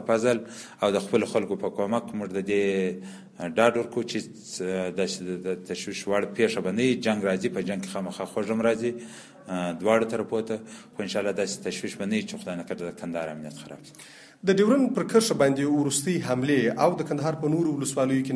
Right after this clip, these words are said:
Speaker 2: ناامني چې یو دم زیاته شوې ده، څه تړاو سره لري؟
Speaker 1: خامخا، نو تا ته معلومیږي دا د پنجابیانو مزدوران، د پردیو مزدوران د هغو د ګټو دپاره هر خرابي کوي او دوی کوشش کوي چې موږ په څو نقطې کې اخته کړي. خو موږ امنیتي ځواکونه د دې لپاره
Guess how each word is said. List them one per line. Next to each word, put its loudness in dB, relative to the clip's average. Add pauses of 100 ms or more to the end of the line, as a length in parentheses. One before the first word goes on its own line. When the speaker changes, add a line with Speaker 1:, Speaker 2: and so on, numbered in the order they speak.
Speaker 2:
ناامني 2
چې -2
یو -2
دم 4
زیاته 2
شوې 0
ده، -2 (340)
څه 2
تړاو 6
سره 2
لري؟ 2 (320)
Speaker 1:
خامخا، 8
نو 4
تا 2
ته -4
معلومیږي 2
دا 6
د 2 (440)
پنجابیانو -2
مزدوران، 0
د -4
پردیو -2
مزدوران -2
د 0
هغو 0
د -2
ګټو -4
دپاره -4
هر -2
خرابي -4
کوي 0 (560)
او 0 (100)
دوی -2 (120)
کوشش -2
کوي -2
چې -10
موږ -10
په -6
څو -4 (120)
نقطې -6
کې -2
اخته -6
کړي. -10 (420)
خو -8
موږ 0 (360)
امنیتي -6
ځواکونه -4
د -6 (100)
دې -4
لپاره -6